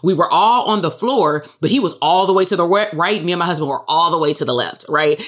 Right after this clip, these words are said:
He was, like, in the front of the first section. We were, like, in the middle of the <laughs> first section. So we couldn't see him. It was, like, four sections over. And then everybody was crowding around him. However, when we got home, we saw all the footage.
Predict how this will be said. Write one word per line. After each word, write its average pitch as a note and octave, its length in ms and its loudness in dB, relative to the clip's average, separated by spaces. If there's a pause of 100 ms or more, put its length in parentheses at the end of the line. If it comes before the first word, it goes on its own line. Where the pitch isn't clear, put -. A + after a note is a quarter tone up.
(120)
He A3+ 120 0
was, F#3 260 0
like, E3 240 -2
in E3+ 80 -4
the D3 80 -4
front G#3+ 340 -2
of A3+ 80 -2
the A#3 80 -2
first A#3 220 -2
section. A#3+ 340 -2
We E3+ 140 0
were, E3+ 100 -2
like, D#3 360 -2
in E3 120 -2
the D#3 80 0
middle D#3 400 2
of C3+ 160 -4
the B2+ 180 -2
<laughs> G4 600 0
first G#3+ 120 2
section. E3+ 320 -2 (200)
So C4+ 160 0
we D4+ 100 0
couldn't C4 180 0
see C#4+ 220 2
him. F#3+ 100 0
It G3 40 2
was, G#3+ 80 0
like, F3+ 160 -4
four G#3 160 2
sections E3+ 340 -4
over. G3 320 -4 (180)
And G3 120 0
then G#3 80 -2
everybody G#3 360 0
was D#3+ 120 -2
crowding D#3+ 340 -2
around F#3+ 280 0
him. C3 200 -4 (200)
However, G3+ 440 0
when E3 140 -4
we E3+ 80 0
got D3+ 180 0
home, G#3+ 400 0 (180)
we F#3+ 140 0
saw F#3+ 320 2
all E3 160 2
the C#3+ 120 -4
footage. C#3+ 440 -4